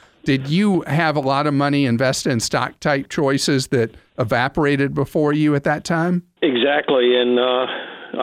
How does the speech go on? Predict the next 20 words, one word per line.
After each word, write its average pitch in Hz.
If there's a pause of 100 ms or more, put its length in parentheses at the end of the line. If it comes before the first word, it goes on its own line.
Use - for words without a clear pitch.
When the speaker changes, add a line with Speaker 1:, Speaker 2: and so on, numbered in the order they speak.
Speaker 2:
what 151
I 135
found 160
was 131
I 123
had 131
a 127
lot 135
of 127
lost 139
opportunities 147 (760)
that 131
I 135
thought 139
my 127 (320)
company 143
was 120
taking 139
care 151
of 156